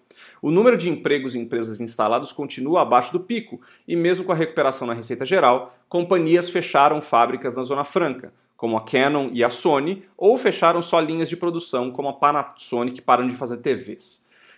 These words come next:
Receita crescente, número de empresas e funcionários em queda,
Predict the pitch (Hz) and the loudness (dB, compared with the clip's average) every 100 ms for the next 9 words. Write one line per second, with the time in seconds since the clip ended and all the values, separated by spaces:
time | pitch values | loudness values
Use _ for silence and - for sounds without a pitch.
0 | - 139 139 160 208 214 226 233 226 175 | -10 -6 -4 0 0 2 0 0 -2 -4
1 | 160 143 139 139 147 127 127 135 - 131 | -4 -4 -6 -6 -6 -6 -8 -12 -8 -4
2 | 127 175 185 135 120 123 123 | -4 -4 -2 2 2 0 -10